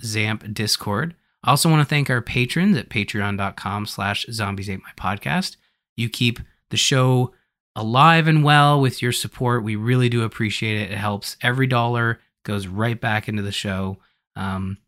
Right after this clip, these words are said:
to pay for all the fun stuff that is required for hosting a podcast. So we really appreciate it. And speaking of hosting, go to zombies ate my podcast dot com, which hosts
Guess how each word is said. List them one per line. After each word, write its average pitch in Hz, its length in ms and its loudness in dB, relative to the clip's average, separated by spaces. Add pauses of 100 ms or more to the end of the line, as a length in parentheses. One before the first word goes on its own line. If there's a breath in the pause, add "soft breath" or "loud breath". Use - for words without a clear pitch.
(680)
to 135 100 -6
pay 120 200 0
for 110 180 -4
all 135 260 2
the 139 60 0
fun 143 220 2
stuff 151 280 0
that 151 100 0
is 147 120 0
required 165 520 6
for 165 420 0
hosting 147 320 -2
a 156 40 0
podcast. 156 460 -4
So - 160 -10
we 104 80 -6
really 110 200 -4
appreciate 107 460 -6
it. 90 140 -14 (640)
And 127 500 2
speaking 180 320 0
of 156 60 2
hosting, 156 480 2
go 143 140 0
to 139 80 0
zombies 151 380 2
ate 151 80 0
my 143 120 -2
podcast 139 500 -2
dot 131 240 0
com, 139 380 0
which 120 200 -4
hosts 123 300 -4